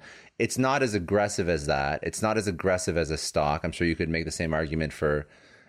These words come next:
uh, a Patek or an A P or some, even some Rolexes, they, they increase in value. It is a luxury purchase, but there's other variables at play than just, I think it's probably more difficult for the average person to, like, have a good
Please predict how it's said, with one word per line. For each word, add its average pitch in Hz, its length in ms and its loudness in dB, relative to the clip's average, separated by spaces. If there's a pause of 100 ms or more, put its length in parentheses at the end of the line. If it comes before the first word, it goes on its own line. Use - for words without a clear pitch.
(100)
uh, 67 420 2
a 82 100 2
Patek - 500 -4
or 85 100 2
an 80 80 0
A 82 140 0
P 85 300 0
or 78 120 0
some, 69 640 -4
even 92 500 0
some 90 220 0
Rolexes, 90 600 2
they, 82 340 2
they 82 240 0
increase 82 380 -2
in 82 80 -2
value. 78 380 0
It 92 160 2
is 117 100 0
a 127 60 2
luxury 95 420 0
purchase, 90 460 0
but - 400 0 (600)
there's 92 300 2
other 95 240 2
variables 85 560 2
at 80 160 0
play 80 240 2
than 76 160 0
just, 76 460 -2 (600)
I - 60 -2
think 165 140 2
it's 196 100 -2
probably 147 240 0
more 127 140 4
difficult 95 560 -2 (280)
for - 140 -2
the 92 160 2
average 90 340 -2
person 87 500 0 (500)
to, 92 160 2
like, 85 220 2
have 90 180 -2
a 90 60 0
good 85 340 2